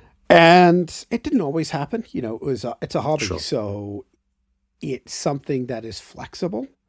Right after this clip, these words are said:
Speaker 1: But if I schedule time for it and I put that in, then I was much more likely to do it. And the mental side of that, doing it always makes me feel better.
Speaker 2: Yep.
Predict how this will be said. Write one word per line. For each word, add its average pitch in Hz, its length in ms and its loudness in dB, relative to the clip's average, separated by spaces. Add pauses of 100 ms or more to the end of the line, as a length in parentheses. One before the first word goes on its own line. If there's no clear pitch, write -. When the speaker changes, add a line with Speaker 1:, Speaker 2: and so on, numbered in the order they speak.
(640)
Speaker 1:
But 135 280 -2
if 135 300 -6
I 120 140 -4
schedule 160 580 -10
time - 480 -8
for 95 360 -12
it - 180 -20
and 107 160 -10
I 101 80 -14
put - 260 -14
that 117 240 -10
in, 90 340 -12 (720)
then 127 720 -2
I 113 240 -10
was 110 300 -10
much 147 460 -8
more 139 180 -4
likely 113 380 -8
to 107 100 -20
do 196 280 -4
it. 92 220 -14 (500)
And 127 640 -8 (880)
the 135 240 0
mental 156 280 -2
side 180 220 4
of 185 80 -2
that, 190 200 -2 (220)
doing 165 320 2
it 180 240 -2 (340)
always 127 480 -2
makes 104 220 -10
me 90 80 -8
feel 98 160 -10
better. 87 240 -14 (320)
Speaker 2:
Yep. - 240 -4